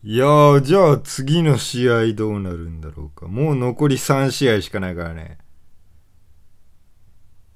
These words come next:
負ける以外だよ。もう勝つ、勝つか引き分けか。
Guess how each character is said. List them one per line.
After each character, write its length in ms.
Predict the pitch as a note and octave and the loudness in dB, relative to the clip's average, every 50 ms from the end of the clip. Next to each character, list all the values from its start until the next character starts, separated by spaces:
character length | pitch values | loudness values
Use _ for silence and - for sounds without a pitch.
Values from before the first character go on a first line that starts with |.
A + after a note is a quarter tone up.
| - - | -16 -10
負 460 | B2 B2+ C3 C#3 D3 D#3+ E3 D#3+ D3 | -6 -2 2 4 4 4 4 2 0
け 220 | - F3 F3+ F#3 F#3 | 0 -2 0 0 2
る 160 | E3+ F3+ E3 - | 0 0 0 2
以 200 | D3+ D3 D3 C#3+ | 4 2 4 4
外 320 | B2 A2+ G#2 F#2+ F#2+ F#2 | 2 2 2 0 -2 -4
だ 120 | E2 F2+ E2+ | -6 -8 -10
よ。 160 | E2+ E2 D#2 - - - - - - - - - - - - _ - _ - - - _ - | -10 -12 -14 -18 -20 -20 -20 -20 -20 -20 -20 -20 -20 -20 -20 _ -20 _ -20 -20 -20 _ -12
も 120 | C#3+ C3 | -12 -12
う 40 | - - | -12 -12
勝 280 | - - - G3+ G#3 G3+ - - - - | -10 -6 -2 -2 -2 -4 -6 -20 -20 -18
つ、 520 | - - - - C#3 C3 B2 A2+ G2 - - _ _ - - - - | -14 -12 -12 -10 -8 -8 -8 -10 -12 -14 -18 _ _ -20 -20 -20 -14
勝 320 | - - F3+ F3+ G3 G3+ - | -8 -4 -2 -2 -2 -2 -4
つ 360 | - - - - - - - | -8 -12 -12 -10 -12 -12 -10
か 200 | - - E3+ E3 | -4 0 0 0
引 200 | D#3+ D3+ - - - | 0 -2 -6 -12 -12
き 240 | - B2 A2+ G#2 | -8 -6 -4 -2
分 160 | G#2 G#2 G2 F#2 | 0 0 -2 -2
け 240 | - G2 F#2 E2 - | -4 -8 -8 -8 -10
か。 240 | - - - - | -14 -18 -16 -16